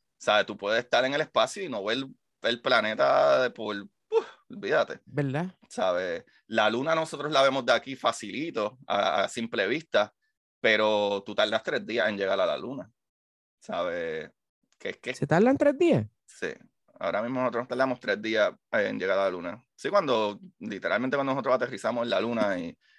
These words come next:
Speaker 1: todas las cosas que mandamos para allá tardan alrededor de tres días. Y
Speaker 2: Eso
Speaker 1: esa
Speaker 2: está bien curioso porque yo pensaría que era bien rápido.
Speaker 1: No.
Speaker 2: Bueno, bueno, bueno. Un mediodía o algo así.
Speaker 1: <laughs> No, macho,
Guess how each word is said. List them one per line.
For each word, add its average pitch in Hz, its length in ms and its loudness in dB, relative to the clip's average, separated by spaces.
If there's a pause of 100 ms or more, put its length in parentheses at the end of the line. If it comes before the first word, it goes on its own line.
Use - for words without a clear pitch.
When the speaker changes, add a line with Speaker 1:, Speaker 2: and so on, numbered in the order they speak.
(140)
Speaker 1:
todas 98 200 2
las - 40 -16
cosas 107 260 -2
que - 100 -2
mandamos 104 320 2
para 107 160 4
allá 120 60 2
tardan 143 240 0
alrededor 131 240 -2
de 127 100 -2
tres 131 260 -2
días. 101 380 -2 (600)
Y 98 260 -4
Speaker 2:
Eso 95 60 2
Speaker 1:
esa - 180 0
Speaker 2:
está 107 160 8
bien 220 100 0
curioso 185 480 0
porque 175 240 -4
yo 151 120 2
pensaría 175 640 -4
que 135 340 -12
era 143 160 -10
bien 160 200 -8
rápido. 127 500 -16 (220)
Speaker 1:
No. - 100 -6
Speaker 2:
Bueno, 143 480 0
bueno, 85 440 -8
bueno. 76 500 -10 (100)
Un 170 440 -6 (160)
mediodía 139 800 0
o - 20 -2
algo 135 160 -2
así. 139 340 -2
Speaker 1:
<laughs> 110 40 -2
No, 175 420 2
macho, - 320 -2